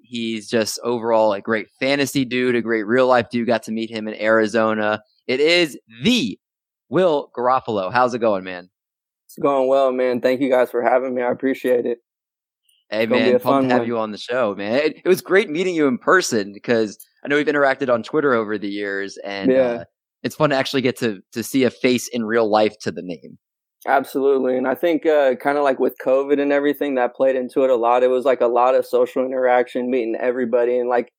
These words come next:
Speaker 2: at the same time, it was like, I've known you guys, it felt like forever 'cause we've talked online. You guys are great dudes.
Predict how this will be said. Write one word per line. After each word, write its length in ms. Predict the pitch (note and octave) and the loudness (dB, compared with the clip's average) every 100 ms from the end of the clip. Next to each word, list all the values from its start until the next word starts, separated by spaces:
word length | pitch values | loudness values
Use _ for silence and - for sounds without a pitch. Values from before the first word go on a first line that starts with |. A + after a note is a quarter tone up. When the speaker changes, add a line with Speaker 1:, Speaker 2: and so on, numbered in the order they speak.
| _ _ _ | _ _ _
Speaker 2:
at 140 | B2 - | -2 0
the 80 | |
same 320 | A#2+ C#3 C3+ A#2+ | 0 0 0 -2
time, 260 | C3+ C3+ | -2 -2
it 40 | C3 | -2
was 80 | B2 | -2
like, 120 | A#2+ | 0
I've 140 | A#2 B2 | 0 0
known 320 | B2+ C#3 C3+ | -2 -2 -2
you 120 | B2+ | 0
guys, 300 | B2+ A#2+ B2 | 2 2 0
it 120 | A2+ | -4
felt 220 | - A#2+ A2+ | 0 0 2
like 180 | G#2+ | 0
forever 540 | - A2+ A#2+ B2 A#2+ C3 | -2 -2 0 0 -2 -2
'cause 140 | B2 C3 | -4 -2
we've 200 | B2 - | -4 0
talked 280 | A2 A2+ A#2 | 0 0 -4
online. 420 | A#2 A#2+ B2 B2 | -4 -2 -2 -2
You 120 | B2 | 0
guys 160 | B2 B2 | 2 0
are 80 | A#2+ | -2
great 300 | A#2+ A#2 A2 | 2 2 0
dudes. 500 | A#2 A#2+ B2 - | -2 0 -4 -6